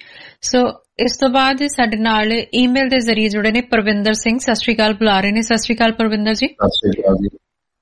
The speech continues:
Speaker 1: ਅ, ਰਣਬੀਰ ਜੀ ਇਹ ਪੁੱਛ ਰਹੇ ਨੇ, ਕਹਿੰਦੇ, "Canada is going to open borders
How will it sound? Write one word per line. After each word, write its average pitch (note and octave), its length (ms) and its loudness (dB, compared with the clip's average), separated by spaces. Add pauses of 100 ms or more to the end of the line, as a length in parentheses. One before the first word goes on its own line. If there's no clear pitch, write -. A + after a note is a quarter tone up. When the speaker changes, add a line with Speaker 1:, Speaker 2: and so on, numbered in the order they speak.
(380)
Speaker 1:
ਅ, - 20 0 (880)
ਰਣਬੀਰ B3 360 2
ਜੀ D#4+ 120 0
ਇਹ D#4 300 2
ਪੁੱਛ C#4 240 -4
ਰਹੇ C#4+ 120 2
ਨੇ, D4 120 2
ਕਹਿੰਦੇ, D4 220 0
"Canada B3 420 0
is B3+ 260 0
going A#3+ 160 2
to B3 240 0
open A#3 320 -2
borders G#3+ 340 2